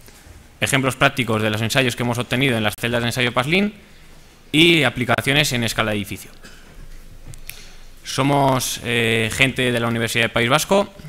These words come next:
que formamos, eh, el grupo energética en la edificación llamado enedi, compuestos por un catedrático, por varios doctores, doctorandos y, en, en resumidas cuentas, somos un grupo multidisciplinar. Trabajamos para el Gobierno vasco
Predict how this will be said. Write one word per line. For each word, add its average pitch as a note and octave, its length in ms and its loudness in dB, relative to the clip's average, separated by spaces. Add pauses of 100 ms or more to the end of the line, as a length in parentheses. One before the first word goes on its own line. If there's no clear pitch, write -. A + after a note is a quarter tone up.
que A2+ 100 -6
formamos, A#2 480 -2
eh, A2 300 0
el G#2+ 100 -2
grupo B2+ 240 -2
energética A#2+ 460 -2
en A2+ 60 0
la A2+ 40 -2
edificación A2+ 480 -2
llamado A2+ 300 -2
enedi, E3 400 0 (440)
compuestos C3 520 -2
por A2+ 200 -2
un B2 120 -4
catedrático, D#3+ 720 0 (500)
por G#2+ 480 0
varios A#2 300 0
doctores, F3+ 680 0
doctorandos C#3+ 840 0 (400)
y, B2+ 500 2
en, G#2 560 -2 (180)
en G#2+ 220 -4
resumidas A#2 380 -4
cuentas, C3+ 240 -2
somos B2 240 -4
un A#2+ 80 0
grupo C#3 420 -2
multidisciplinar. G#2 800 -4 (840)
Trabajamos A#2+ 580 2
para A#2+ 200 2
el A#2 80 2
Gobierno B2+ 340 2
vasco C3 400 0